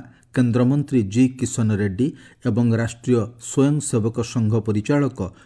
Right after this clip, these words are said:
ମୋହନ ଭାଗବତ ପ୍ରମୁଖ ଉପସ୍ଥିତ ଥିଲେ। ଜ୍ଞାନବ୍ୟାପୀ ମାମଲାରେ ଆଜି ସୁପ୍ରିମକୋର୍ଟ ଏଏସ୍ଆଇ ସର୍ଭେ ପାଇଁ ଦାୟର ମାମଲାରେ ମସଜିଦ କମିଟିଠାରୁ ଜବାବ ମାଗିଛନ୍ତି।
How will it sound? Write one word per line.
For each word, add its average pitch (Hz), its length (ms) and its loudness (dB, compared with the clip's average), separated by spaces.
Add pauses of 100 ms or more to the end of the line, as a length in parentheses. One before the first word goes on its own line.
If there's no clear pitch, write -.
(140)
ମୋହନ 117 340 2 (100)
ଭାଗବତ 120 460 2
ପ୍ରମୁଖ 117 360 -2 (380)
ଉପସ୍ଥିତ 123 560 -2
ଥିଲେ। 87 300 -10 (1300)
ଜ୍ଞାନବ୍ୟାପୀ 151 760 2
ମାମଲାରେ 135 480 2 (220)
ଆଜି 120 240 -2
ସୁପ୍ରିମକୋର୍ଟ 127 880 -2 (300)
ଏଏସ୍ଆଇ 131 600 0
ସର୍ଭେ 117 440 -4
ପାଇଁ 123 300 -2
ଦାୟର 113 380 -2
ମାମଲାରେ 110 500 0 (380)
ମସଜିଦ 123 520 2
କମିଟିଠାରୁ 123 680 0 (320)
ଜବାବ 113 460 0
ମାଗିଛନ୍ତି। 95 600 -4